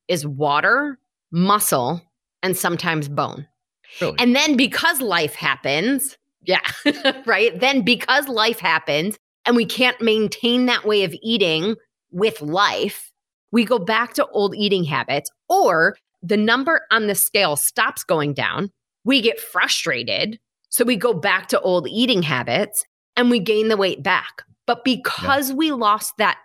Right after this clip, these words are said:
Speaker 1: weight as muscle, we have less muscle on our body to be burning that extra fuel that we go back to eating, and we gain the weight back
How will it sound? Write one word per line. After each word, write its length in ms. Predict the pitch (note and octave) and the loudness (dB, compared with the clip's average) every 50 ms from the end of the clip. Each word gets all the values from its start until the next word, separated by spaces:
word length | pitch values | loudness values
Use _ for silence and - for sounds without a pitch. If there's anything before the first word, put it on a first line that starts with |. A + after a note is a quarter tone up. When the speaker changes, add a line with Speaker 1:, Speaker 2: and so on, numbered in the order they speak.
| _ _ _ | _ _ _
Speaker 1:
weight 420 | E3+ E3+ F3+ E3+ G3+ B3 - - - _ | -4 0 0 0 0 -2 -4 -6 -8 _
as 220 | - F3+ E3+ - F3+ | -2 -2 0 0 2
muscle, 480 | E3+ D3+ E3 - - A2+ - - - _ _ _ _ _ - | 2 2 2 0 -2 -6 -6 -10 -14 _ _ _ _ _ -2
we 140 | G#3+ A#3 A#3 | 0 2 2
have 100 | A3 F3+ | 2 0
less 400 | F3+ F#3 G#3+ G#3+ B3 B3+ B3+ - | 0 0 2 2 2 0 0 0
muscle 420 | A3 G#3 G3 G#3 G#3 - - G#3 G#3 | 2 2 2 2 2 0 0 2 2
on 160 | F#3+ E3+ D#3+ | 4 4 2
our 120 | D#3 E3 | 2 0
body 380 | D3 D#3+ D#3 E3 E3+ D#3+ D3 C3+ | 0 0 2 2 2 0 -2 -4
to 120 | - - E3+ | -6 -8 -4
be 140 | C#3+ E3+ E3 | -2 -2 -2
burning 480 | D3 C3 - E3+ E3 E3+ F3+ F#3 F#3+ F#3 | -4 -4 -2 -2 0 0 0 -2 0 0
that 160 | E3 D3+ C#3+ | 0 2 2
extra 340 | D3+ D#3 - - - F#3 - | 0 -2 -4 -4 -4 -4 -4
fuel 380 | - - G3 F#3 E3 C#3 B2+ B2 | -4 -2 0 0 2 0 0 -2
that 100 | - C#3 | -4 -4
we 140 | C3 D#3 C#3+ | -4 -4 -4
go 100 | B2 D#3+ C#3+ | -2 -2 0
back 240 | D#3 D3+ D3 - | 0 0 -2 -2
to 80 | - - - - | -6 -8 -6 -4
eating, 380 | D#3 D3 E3+ F#3+ C4+ D4 C4+ - _ _ _ _ _ _ - | -2 0 2 2 2 0 -2 -6 _ _ _ _ _ _ -2
and 100 | G#3+ G3+ G3+ | 0 0 2
we 120 | G#3 F#3 | 0 0
gain 300 | D3+ G3+ G#3 G3+ G#3+ A#3 | 0 0 2 2 2 2
the 100 | A#3+ A#3+ | 2 2
weight 260 | G3+ F#3+ G3 - D3 | 2 0 0 0 0
back 380 | D#3 E3 D#3 D3+ C#3+ C#3+ - | 0 0 0 0 0 -4 -12